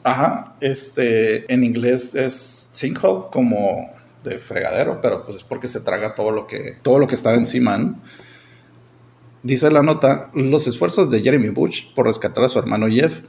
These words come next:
fueron infructíferos, pues la habitación entera junto con sus muebles fueron devorados por un agujero de aproximadamente diez metros de diámetro".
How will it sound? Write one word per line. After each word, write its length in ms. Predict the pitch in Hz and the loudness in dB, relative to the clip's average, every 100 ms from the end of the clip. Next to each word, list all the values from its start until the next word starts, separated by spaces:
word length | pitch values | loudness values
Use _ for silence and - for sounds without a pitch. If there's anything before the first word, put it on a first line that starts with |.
| - | -20
fueron 680 | - - 135 156 180 202 - | -20 0 4 4 4 0 0
infructíferos, 960 | 143 139 - 110 - 147 - - - - | 2 2 2 -4 0 -2 0 -6 -8 0
pues 200 | 131 117 | 4 6
la 60 | 120 | 6
habitación 420 | 117 - - 120 | 4 0 0 2
entera 280 | 135 117 120 | 2 4 2
junto 280 | 120 117 - | 2 0 -2
con 120 | 87 | -8
sus 200 | - 80 | -10 -6
muebles 460 | 101 139 139 160 - | 0 2 4 0 0
fueron 300 | 120 123 135 | 0 4 6
devorados 400 | 117 98 110 143 | 6 6 4 2
por 140 | 110 | 0
un 100 | 107 | 2
agujero 340 | 131 117 - 139 | 2 2 2 2
de 60 | |
aproximadamente 840 | 156 110 - 98 107 117 117 117 123 | 2 -2 -4 -2 2 4 4 2 0
diez 460 | 113 113 123 127 123 | -2 0 2 2 0
metros 360 | 110 110 107 | -2 0 0
de 100 | 104 | 0
diámetro". 420 | 104 113 101 - | 0 0 -2 -6